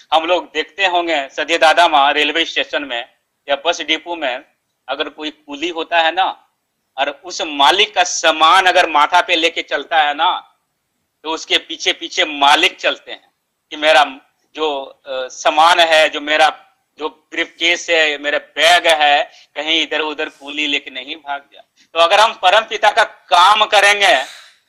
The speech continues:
परम पिता के सानिध्य में रहेंगे, तो परम पिता तो हमारे कंधे पे सवार होके काम कराते हैं। हम लोग करने वाले कोई नहीं होते हैं। कहते हैं कि करते हो कन्हैया, नाम मेरा हो रहा है,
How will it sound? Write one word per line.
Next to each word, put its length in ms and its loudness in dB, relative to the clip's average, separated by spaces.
परम 240 2
पिता 280 0
के 140 0
सानिध्य 560 0
में 140 2
रहेंगे, 480 0
तो 360 -20
परम 280 0
पिता 320 -2
तो 200 -2
हमारे 340 0
कंधे 380 -8
पे 120 -8
सवार 340 -2
होके 180 -18
काम 220 -10
कराते 360 -18
हैं। 80 -20
हम 160 2
लोग 220 0
करने 240 2
वाले 240 4
कोई 220 -4
नहीं 180 0
होते 240 -8
हैं। 240 -8
कहते 220 -6
हैं 100 -4
कि 120 -8
करते 420 -8
हो 140 -2
कन्हैया, 1300 -6
नाम 460 4
मेरा 300 4
हो 180 -6
रहा 240 -16
है, 80 -20